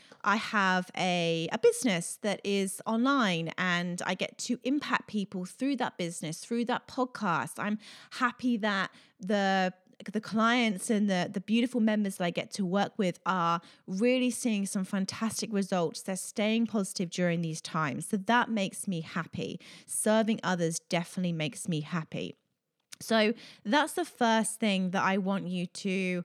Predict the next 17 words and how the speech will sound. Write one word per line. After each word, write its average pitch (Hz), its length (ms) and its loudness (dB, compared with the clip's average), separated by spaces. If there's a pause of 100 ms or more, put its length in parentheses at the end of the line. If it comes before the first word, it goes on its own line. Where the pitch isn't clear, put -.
(140)
ask 202 240 2
yourself. 160 640 -4 (320)
What 240 200 4
am 302 120 2
I 320 60 4
happy 233 520 0
about 175 220 -2
in 175 80 -4
my 165 100 -2
life 160 320 -4
right 156 160 -6
now? 156 340 -6 (580)
And 233 200 2
then 330 400 0 (160)
this 226 240 0
is 233 120 -2
key. - 500 -6